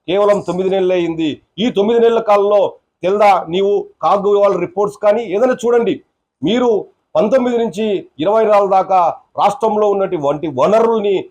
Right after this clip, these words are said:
ప్రకృతి సంపదని, ప్రజల ధనాన్ని దుర్వినియోగం చేస్తూ దాన్ని అవినీతిమయంలో కూరుకుపోయి కనీసం ఎక్కడ కూడా ఒక గుంతకు మట్టికి వేయలేని పరిస్థితుల్లో కేవలం నీ ఏదో సంక్షేమ ప్ర-, పథకాలని భూతద్దంలో చూపుతూ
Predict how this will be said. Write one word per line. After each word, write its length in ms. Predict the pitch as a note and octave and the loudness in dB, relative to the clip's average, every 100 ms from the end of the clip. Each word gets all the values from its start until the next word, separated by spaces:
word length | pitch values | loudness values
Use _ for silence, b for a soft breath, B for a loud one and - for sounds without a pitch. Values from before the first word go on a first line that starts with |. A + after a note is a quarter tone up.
| _ - | _ -6
ప్రకృతి 380 | F3 A3+ G3+ A3 - | -4 -4 -4 -6 -2
సంపదని, 560 | G3 A3+ A3+ A3 A3 G3 - _ _ | -2 0 0 2 2 0 -2 _ _
ప్రజల 300 | F3 F#3 B3 B3 D#3+ | -2 0 2 2 2
ధనాన్ని 460 | G3 A3+ A3+ A3 G3+ C#3+ - _ A2+ | 2 4 2 0 -2 -4 -12 _ -6
దుర్వినియోగం 640 | F3 G#3+ A#3+ A#3+ A#3 A3+ G3 | -4 -2 0 2 2 2 0
చేస్తూ 420 | G#3 G3+ - G#3 G3 D3+ - _ C3+ D3+ | -2 -2 -6 -2 -2 -2 -8 _ -4 0
దాన్ని 280 | F#3+ G3 E3 - | 2 2 -2 -2
అవినీతిమయంలో 760 | E3+ B3 D4 C#4+ A3+ A3+ A3 A3 - | 0 0 0 0 0 0 2 -2 -2
కూరుకుపోయి 560 | F#3+ - - G3+ G3+ F#3 - _ _ | -4 -4 -4 -4 -2 -4 -6 _ _
కనీసం 360 | E3+ B3+ A#3+ A#3 G3+ | -2 0 0 0 0
ఎక్కడ 160 | A3 A3 | -2 0
కూడా 140 | G#3+ G3 - - D#3 | 2 2 0 -8 -6
ఒక 140 | G3 D3 D#3 | -4 -4 -4
గుంతకు 320 | B3+ C4+ A#3 | 0 0 0
మట్టికి 260 | G#3+ G#3+ G3 | 0 -2 -2
వేయలేని 320 | G3+ G3+ G3 - | -2 0 -2 -4
పరిస్థితుల్లో 540 | F#3 G#3+ G#3+ G#3+ A3 A3 - _ - | -6 -6 -10 -4 0 0 -2 _ -4
కేవలం 420 | F#3+ A#3+ B3 A#3+ A3 | 0 2 2 2 2
నీ 100 | G3+ G#3 | 0 2
ఏదో 120 | A3 G#3 - _ - | 2 0 -6 _ -4
సంక్షేమ 360 | G3 G#3 A3+ A3+ A3 | -4 0 0 0 0
ప్ర-, 160 | G#3+ G#3+ | -2 0
పథకాలని 420 | G3+ F#3+ G#3+ G#3+ D#3 | -4 0 0 0 -2
భూతద్దంలో 500 | G#3 G#3 F#3 G#3 G3+ | -2 0 0 0 -2
చూపుతూ 300 | G3 F3+ G3+ | -2 -4 -2